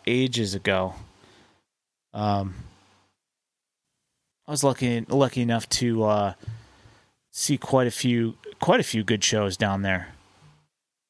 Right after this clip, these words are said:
Guitarists from Corner did an album with them, Black Sunrise. Hmm.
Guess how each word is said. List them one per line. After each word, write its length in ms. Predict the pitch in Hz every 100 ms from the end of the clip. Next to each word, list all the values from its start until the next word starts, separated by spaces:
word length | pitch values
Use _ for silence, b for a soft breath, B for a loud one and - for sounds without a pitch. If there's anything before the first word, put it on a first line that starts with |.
| _ _ _ _ _ _ _ _ _ _ _ _ _ _
Guitarists 500 | 120 - 139 151 -
from 160 | 123 113
Corner 580 | - 139 139 127 113 104
did 300 | 104 117 113
an 180 | 113 -
album 420 | 110 117 110 98
with 180 | 98 -
them, 300 | 95 92 92 - - _
Black 400 | - 113 117 -
Sunrise. 760 | - - 113 101 92 87 - - - -
Hmm. 140 | 294